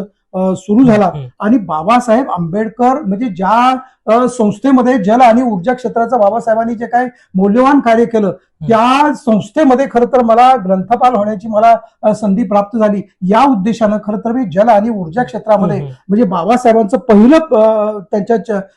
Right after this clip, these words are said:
Speaker 1: अ, जीवनावरचं पहिलं पुस्तक
Speaker 2: हं.
Speaker 1: म्हणजे बहुउद्देशीय नदीखोरे विकास आणि आंबेडकरांची जलनीती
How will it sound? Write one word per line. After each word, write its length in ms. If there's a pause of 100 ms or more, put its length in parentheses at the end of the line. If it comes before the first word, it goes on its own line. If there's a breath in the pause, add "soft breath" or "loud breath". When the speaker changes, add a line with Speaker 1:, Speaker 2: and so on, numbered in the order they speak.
(100)
Speaker 1:
अ, 220 (240)
जीवनावरचं 540
पहिलं 320
पुस्तक 300 (220)
Speaker 2:
हं. 60
Speaker 1:
म्हणजे 160
बहुउद्देशीय 680
नदीखोरे 500
विकास 340
आणि 100
आंबेडकरांची 640
जलनीती 540